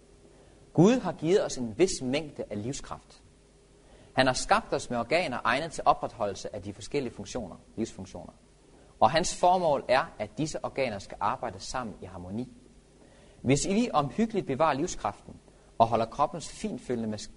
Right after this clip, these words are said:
mekanisme i orden, er resultatet helse. Men hvis livskraften for hurtigt udtømmes, vil nervesystemet låne kraft fra sine re-, ressourcer af styrke til nuværende brug, og når,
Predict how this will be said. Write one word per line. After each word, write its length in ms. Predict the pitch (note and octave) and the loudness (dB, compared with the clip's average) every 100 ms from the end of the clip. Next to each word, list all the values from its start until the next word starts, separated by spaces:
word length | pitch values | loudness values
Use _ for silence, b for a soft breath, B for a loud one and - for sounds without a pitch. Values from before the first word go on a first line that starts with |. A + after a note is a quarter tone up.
| - | -6
mekanisme 540 | A#2 A#2 B2 D3+ A#2+ | -6 -2 -4 -4 -6
i 60 | G#2+ | -2
orden, 360 | C#3+ C3+ E2+ E2 b b - | -2 -4 -12 -18 b b 0
er 200 | G#2+ G#2 | 0 0
resultatet 540 | - G#2+ G#2 F2+ G2 | -4 -8 -6 -6 -8
helse. 320 | F#2 F3 - - - - _ - B B B B | -6 -6 -6 -16 -20 -20 _ -20 B B B B
Men 240 | A#2 F#3 G#3+ | 4 4 4
hvis 220 | G#3+ D3 | 0 0
livskraften 580 | G#3 A3 - D#3 - B2 | -2 -2 -4 -4 -4 -6
for 120 | C3+ - | -6 0
hurtigt 340 | E3+ G#3 G3+ - | 2 2 0 -4
udtømmes, 720 | G#3+ A#3+ - G2+ D#2+ - - - b b b | 0 0 0 -4 -6 -14 -16 -20 b b b
vil 200 | A#2 A2 | 0 2
nervesystemet 880 | A#2 C#3+ A3 A3 D#3+ - C3+ A2 G2 | 2 4 2 -2 -6 -2 -2 -2 -4
låne 380 | G2 C3+ F3 G3 | 0 2 2 -2
kraft 600 | - E3 F#3+ - - - b - | 0 0 0 -10 -20 -20 b -10
fra 100 | B2+ | -6
sine 260 | A#2+ A2+ | -4 -2
re-, 380 | G#2+ G#2 G#2+ - | -2 -4 -6 -8
ressourcer 460 | A2 - C#3+ F3+ C#3 | -6 -4 -4 -2 -4
af 80 | |
styrke 340 | - - C3 D3+ | -4 -2 -2 -4
til 160 | - | -6
nuværende 460 | G#2+ E3+ A3 E3 C3 | -2 0 0 -2 -2
brug, 260 | - C3 C#3 - - b b b b | -2 -2 -4 -16 -20 b b b b
og 100 | G#2+ | 0
når, 180 | G2+ G#2 | 0 -2